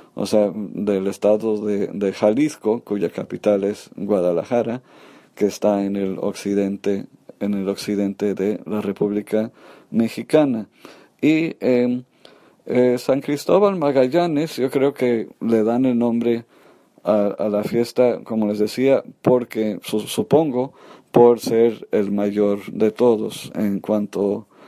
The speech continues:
a edad, pero también por su, su fama de, su fama de, de gran, de gran santidad. Em, Cristóbal Magallanes Jara se llamaba,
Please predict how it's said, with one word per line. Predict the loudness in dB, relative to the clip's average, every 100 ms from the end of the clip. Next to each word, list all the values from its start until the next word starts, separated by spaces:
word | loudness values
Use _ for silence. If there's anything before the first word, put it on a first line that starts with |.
| -8
a | 4 4
edad, | 6 4 2 0 0
pero | 2 2 2
también | 0 0 0 -2 -4 -8 _ -20 _ 0
por | 2 2
su, | 0 0 2 2 2 -2 -8 _ -18
su | -2 0
fama | 2 2 2 -2 -6 -12 _ _ _
de, | -4 2 2 2 0 -4 -8
su | -4 -2
fama | 2 2 0
de, | 0 -2 -2
de | -4 -2
gran, | -2 -2 -2 -4 -6 -10 _ _ _ -4
de | 2 2
gran | 2 0 0
santidad. | -4 -6 -4 -4 -2 -4 -6 _ _ _ _ -10
Em, | 0 0 0 -2 -4 -6 -10 -20 -20 -20 _ 0
Cristóbal | 2 4 2 4 4 2
Magallanes | -2 -2 0 0 0 -4 -2
Jara | 4 4 4 -2
se | -4 -2
llamaba, | 0 2 0 -2 -6